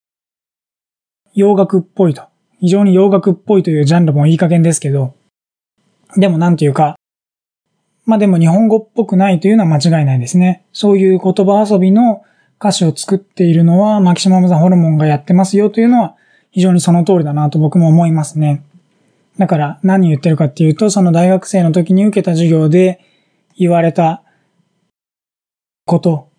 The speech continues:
がまさにその通り当てはまるなと思ってますね。マキシマムザホルモンについて。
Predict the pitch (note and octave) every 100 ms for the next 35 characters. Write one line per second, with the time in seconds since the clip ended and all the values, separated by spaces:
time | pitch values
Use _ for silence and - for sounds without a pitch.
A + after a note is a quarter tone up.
0 | _ G#3 G#3 F#3 F#3+ E3+ C#3 E3+ E3+ F#3+
1 | D#3 C3+ D#3+ E3 F#3 D3 D#3 D#3 D3+ D3
2 | D#3 C#3 B2+ B2 F3 F3 - E3+ C#3 E3+
3 | D3+ D3 C#3+ D#3 D3+ C3+ C3 C3 D#3 C#3
4 | -